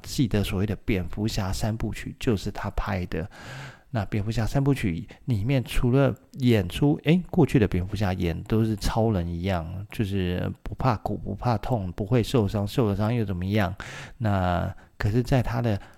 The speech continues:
呃，三部曲里面，蝙蝠侠是会受伤的，而且心灵也会受伤，不只是身体上的受伤，心灵也会受伤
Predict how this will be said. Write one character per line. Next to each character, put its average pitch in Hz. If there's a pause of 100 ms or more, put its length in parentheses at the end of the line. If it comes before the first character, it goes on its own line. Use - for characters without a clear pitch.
(120)
呃， 98
三 156
部 160
曲 120
里 87
面， 104
蝙 98
蝠 98
侠 95
是 -
会 107
受 98
伤 90
的， 92
而 104
且 104
心 147
灵 107
也 98
会 117
受 104
伤， 92
不 151
只 -
是 110
身 110
体 107
上 98
的 90
受 104
伤， 95
心 120
灵 98
也 80
会 92
受 95
伤 104